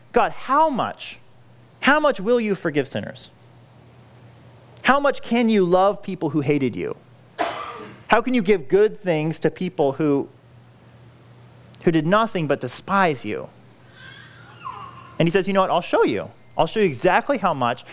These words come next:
and I'll show you in the lives of Christians, in the lives of people who have put their faith in Jesus." He said, "These people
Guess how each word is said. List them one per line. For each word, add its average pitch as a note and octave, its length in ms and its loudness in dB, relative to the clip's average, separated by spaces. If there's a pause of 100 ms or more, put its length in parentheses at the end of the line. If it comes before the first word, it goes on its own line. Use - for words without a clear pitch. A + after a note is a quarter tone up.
(140)
and F3 100 4
I'll E3+ 120 2
show C4+ 280 2
you D#3 240 -4 (180)
in F3+ 160 4
the F3+ 120 6
lives F#3 560 0
of E3 340 0 (760)
Christians, G#2+ 640 -2 (320)
in D#3 80 2
the E3+ 80 4
lives G#3 340 2
of A3+ 140 -6
people F3+ 260 -4
who D#3 60 2
have D#3 120 0
put F3+ 200 0
their F#3 100 4
faith C#3 300 0
in B2+ 100 -4
Jesus." G#2 600 -6 (3250)
He D#3 120 2
said, B2 260 2
"These C4 300 2
people F#3+ 600 0